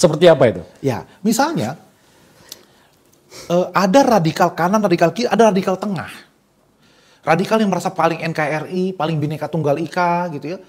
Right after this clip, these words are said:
Speaker 1: Ultranasionalisme.
Speaker 2: Ultranasionalisme. Nah, ini yang berbahaya gitu ya. Tidak suka dengan asing,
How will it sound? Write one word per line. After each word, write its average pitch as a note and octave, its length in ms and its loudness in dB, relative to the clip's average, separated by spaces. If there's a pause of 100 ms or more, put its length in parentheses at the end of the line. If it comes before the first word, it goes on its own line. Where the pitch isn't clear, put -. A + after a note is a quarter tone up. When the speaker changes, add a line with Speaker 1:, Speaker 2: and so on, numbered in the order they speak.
(260)
Speaker 1:
Ultranasionalisme. F3+ 800 6
Speaker 2:
Ultranasionalisme. F3+ 880 2
Nah, B2 160 -6
ini G#3+ 160 0
yang A3 80 2
berbahaya D3 480 0 (320)
gitu A#2 160 -8
ya. B2 160 -10
Tidak D#3+ 480 -2
suka F#3+ 240 4
dengan D#3 400 0
asing, G3 640 -2